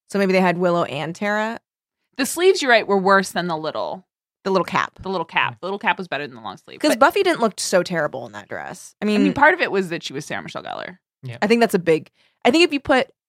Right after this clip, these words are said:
Speaker 1: any normal person in that dress, it's a nightmare. But
Speaker 2: But
Speaker 1: because all these
Speaker 2: bridesmaid
Speaker 1: people
Speaker 2: dresses
Speaker 1: are
Speaker 2: are always nightmares. That's, like, the life of bridesmaid dresses.
Speaker 1: Yeah.
Speaker 2: Unless you make a real effort. But even if you do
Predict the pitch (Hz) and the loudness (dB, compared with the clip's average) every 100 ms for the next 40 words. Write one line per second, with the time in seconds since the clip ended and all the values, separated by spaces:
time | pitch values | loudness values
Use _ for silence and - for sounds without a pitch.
0 | _ _ _ 214 226 254 262 - 202 196 | _ _ _ 2 2 0 -2 0 2 4
1 | 185 180 175 165 170 147 - 151 139 - | 4 2 -2 -2 -4 -4 -2 -2 -4 -8
2 | - _ _ _ _ _ - 180 160 50 | -16 _ _ _ _ _ -10 -8 -8 -10
3 | - 175 _ _ _ _ - 190 311 240 | -18 -20 _ _ _ _ -10 0 2 4
4 | 254 240 240 - 220 262 170 156 - 240 | 6 6 6 4 2 2 2 0 -2 0
5 | 240 220 165 156 - - 226 - 262 254 | 0 0 -4 -8 -10 -12 -8 -6 -4 -4
6 | 240 196 170 165 160 131 131 - - - | -2 0 -2 -4 -10 -8 -8 -12 -12 -12
7 | _ _ _ _ _ _ _ _ _ 190 | _ _ _ _ _ _ _ _ _ -2
8 | 208 220 233 269 - 247 240 233 208 180 | 2 4 6 4 2 0 0 0 -2 -4
9 | 175 190 226 - 175 - 175 175 240 285 | -4 -2 2 4 4 2 -2 -2 0 0
10 | 330 - 277 180 202 196 185 | 0 0 -2 0 0 2 2